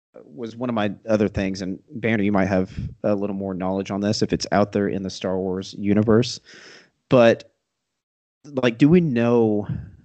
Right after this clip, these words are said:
Moff Gideon's role, like, after The Mandalorian, or, like, where he's been, what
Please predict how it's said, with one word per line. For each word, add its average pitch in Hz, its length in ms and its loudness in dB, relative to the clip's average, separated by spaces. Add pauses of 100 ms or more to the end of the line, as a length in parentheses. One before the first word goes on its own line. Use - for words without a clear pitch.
(200)
Moff 104 300 -2
Gideon's 101 400 -2
role, 98 340 0
like, 92 260 -4 (280)
after 104 300 2
The 104 100 -4
Mandalorian, 92 760 -6 (400)
or, 110 100 0
like, 104 140 0
where 107 220 0
he's 101 180 -4
been, 101 300 0
what 90 180 -2